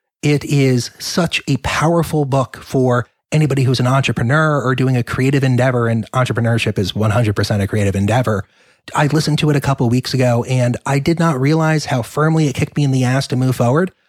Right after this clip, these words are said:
until a week passed, and I was like, "Oh my God, I've gotten more done in this past week than I thought I got done in the past month." It is such a powerful book to help you identify the resistance inside of yourself holding you back or saying, like, "Uh, let's not push forward," or, "Let's not try it."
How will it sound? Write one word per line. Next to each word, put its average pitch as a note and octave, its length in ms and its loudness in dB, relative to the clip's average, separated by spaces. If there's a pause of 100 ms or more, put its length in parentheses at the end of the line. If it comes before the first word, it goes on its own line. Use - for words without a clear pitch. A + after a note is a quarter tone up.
(260)
until C3 400 0
a B2+ 60 -2
week C3+ 220 0
passed, D#3+ 240 -2
and C3+ 40 0
I - 20 0
was B2 80 0
like, C#3 220 0
"Oh F3+ 80 4
my B2+ 140 0
God, F3 280 0
I've D3 160 0
gotten C#3+ 260 0
more D#3 240 2
done D#3 220 2
in D3 80 2
this C3+ 120 0
past D3 300 -2
week D3 160 -2
than C3 120 0
I B2 80 2
thought D3+ 180 2
I C#3+ 60 2
got C#3 200 0
done C#3+ 160 2
in C#3 60 0
the B2 80 -2
past C3+ 300 -2
month." D3 400 0
It D#3 160 2
is C#3 360 2 (340)
such D#3 320 -2
a C3+ 100 -2
powerful C3 360 0
book A#2+ 200 -2
to A#2 80 -2
help A#2+ 240 -2
you B2 80 0
identify A#2+ 760 0 (380)
the B2+ 100 2
resistance D3+ 500 0
inside C#3 380 0
of B2 80 0
yourself A#2+ 320 -2
holding D3 340 0
you C3 140 2
back B2+ 320 0
or A#2 80 0
saying, C#3 240 0
like, D3+ 160 0
"Uh, G#3 440 2
let's F#3 220 0
not E3+ 180 0
push D3 200 -2
forward," B2+ 340 0
or, B2 140 2
"Let's C#3+ 240 -2
not C#3 180 -2
try C3 260 0
it." A#2 180 -2